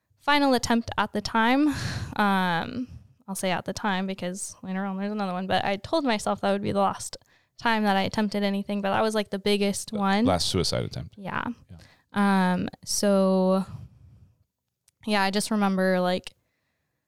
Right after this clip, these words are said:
Speaker 1: I tried to, like, overdose, and then my body just rejected everything. And so I was, like, sick on the floor, like, crying.
Speaker 2: Oh.
Speaker 1: Um, and I just remember, like, praying, just being like,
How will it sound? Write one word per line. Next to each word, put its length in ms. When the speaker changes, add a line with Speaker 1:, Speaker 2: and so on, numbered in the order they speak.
Speaker 1:
I 100
tried 260
to, 80
like, 200
overdose, 760
and 240
then 200
my 120
body 260
just 200
rejected 440
everything. 640
And 200
so 140
I 180
was, 160
like, 240
sick 540
on 160
the 80
floor, 400
like, 180
crying. 680
Speaker 2:
Oh. 120
Speaker 1:
Um, 380
and 140
I 120
just 200
remember, 320
like, 240
praying, 540
just 160
being 160
like, 220